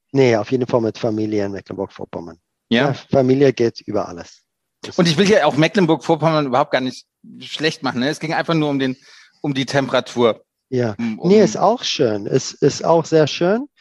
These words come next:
Speaker 1: Und, ähm, aber da kann man das auch wieder <laughs> schön reden. Wenn,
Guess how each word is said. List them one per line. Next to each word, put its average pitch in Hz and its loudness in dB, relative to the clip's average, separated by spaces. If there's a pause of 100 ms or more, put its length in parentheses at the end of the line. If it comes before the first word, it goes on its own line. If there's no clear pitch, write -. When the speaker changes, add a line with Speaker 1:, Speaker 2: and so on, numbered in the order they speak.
(460)
Speaker 1:
Und, 147 2
ähm, 147 0
aber 139 -2
da 127 2
kann 160 -6
man 156 -6
das 147 -6
auch 170 -8
wieder 131 0 (300)
<laughs> - -8 (640)
schön - 2 (160)
reden. 135 0
Wenn, 135 2